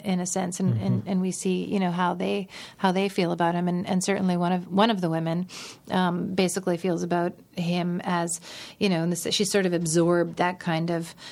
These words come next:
Speaker 1: um, you know, that, that, um, that feeling of, of, uh, uh, what-, whatever, you know, dis-, dislike, distrust of, or,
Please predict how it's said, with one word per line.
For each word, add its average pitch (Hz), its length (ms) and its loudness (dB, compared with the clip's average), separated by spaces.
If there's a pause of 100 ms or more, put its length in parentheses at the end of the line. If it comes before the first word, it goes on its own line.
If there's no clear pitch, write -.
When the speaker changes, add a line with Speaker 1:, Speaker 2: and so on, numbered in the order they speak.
(180)
Speaker 1:
um, 160 880 -2
you 208 100 2
know, 170 240 0
that, 180 380 -2
that, 175 360 -2
um, 170 360 -2 (880)
that 175 220 0
feeling 165 400 2
of, 170 400 -6
of, 185 400 0
uh, - 340 -2 (240)
uh, 190 360 -4 (160)
what-, 190 380 0
whatever, 175 480 0
you 196 180 -2
know, 190 300 -4 (480)
dis-, 208 280 0
dislike, 180 560 0
distrust - 680 -2
of, 180 320 -2
or, 180 280 0